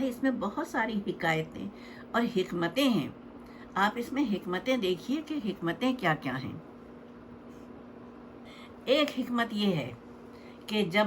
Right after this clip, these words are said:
حضرت سلیمان علیہ السلام کو معلوم ہوتا ہے کہ ملکہ بلقیس کے پاس اتنا حسین تخت، تخت ہے، قیمتی، آ، بھی ہے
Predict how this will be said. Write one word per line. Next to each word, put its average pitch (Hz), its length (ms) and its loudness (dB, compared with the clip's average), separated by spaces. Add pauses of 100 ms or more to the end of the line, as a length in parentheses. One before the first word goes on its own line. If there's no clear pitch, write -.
حضرت 196 360 2
سلیمان 196 460 2
علیہ 196 100 4
السلام 185 420 4
کو 190 160 0
معلوم 180 500 6
ہوتا 170 300 4
ہے 170 180 2 (600)
کہ 220 140 4
ملکہ 190 400 4
بلقیس 196 480 2
کے 202 120 0
پاس 196 480 4
اتنا 202 460 0
حسین 208 480 2
تخت، 196 320 2
تخت 196 280 0
ہے، 254 180 6
قیمتی، 185 540 2 (680)
آ، 185 240 4
بھی 196 280 8
ہے 220 180 8